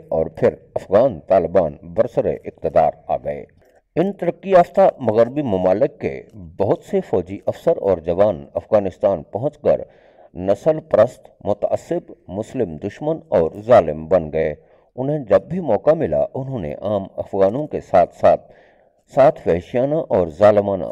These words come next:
सलूक किया। इनको सरेआम बदतरीन तशद्दुद का निशाना बनाया गया और ऐसी शकावत और बेहिसी दिखाई कि अफगान बच्चों पर भी रहम नहीं किया, उन्हें कत्ल करके ही दम लिया। गरज के अफगानिस्तान में नाम निहाद, मुहज़्ज़ब और तालीम याफ्ता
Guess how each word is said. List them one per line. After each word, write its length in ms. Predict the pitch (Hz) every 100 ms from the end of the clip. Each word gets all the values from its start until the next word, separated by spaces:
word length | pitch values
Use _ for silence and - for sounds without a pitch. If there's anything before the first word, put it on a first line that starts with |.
| -
सलूक 340 | - 104 76 -
किया। 260 | 92 76 73
इनको 300 | 120 123 135 147
सरेआम 560 | - 123 92 123 139
बदतरीन 480 | 101 98 - 113 135 -
तशद्दुद 420 | - 98 92 -
का 140 | - 87
निशाना 420 | 73 - 104 95
बनाया 380 | 76 82 82 95
गया 200 | 117 139 151 _ _ _ _ _ _
और 180 | 107 101 98
ऐसी 300 | 123 - -
शकावत 680 | - 101 - 92 107 165 -
और 180 | 104 104 76
बेहिसी 480 | 92 117 92 120 147
दिखाई 420 | 113 90 101 113 135
कि 160 | - 76
अफगान 420 | - 95 101 76 65
बच्चों 240 | 104 - 156
पर 200 | 143 117
भी 180 | 71 67 -
रहम 200 | 101 71 78
नहीं 220 | 95 78
किया, 300 | - 78 71 - _ _ _ _ -
उन्हें 220 | 135 135
कत्ल 320 | - - 135
करके 340 | 139 143 - 143
ही 200 | 127 87
दम 260 | - 95 76
लिया। 240 | 82 82 76 - _ _ _
गरज 340 | - 104 143 -
के 140 | 180
अफगानिस्तान 760 | - 143 - 92 85 - 104 139
में 180 | 135 78
नाम 320 | 80 95 110
निहाद, 400 | 98 90 95 139
मुहज़्ज़ब 640 | 131 90 87 85 107 151 -
और 220 | 87 80 -
तालीम 380 | 90 98 135 82
याफ्ता 540 | 78 90 - 135 73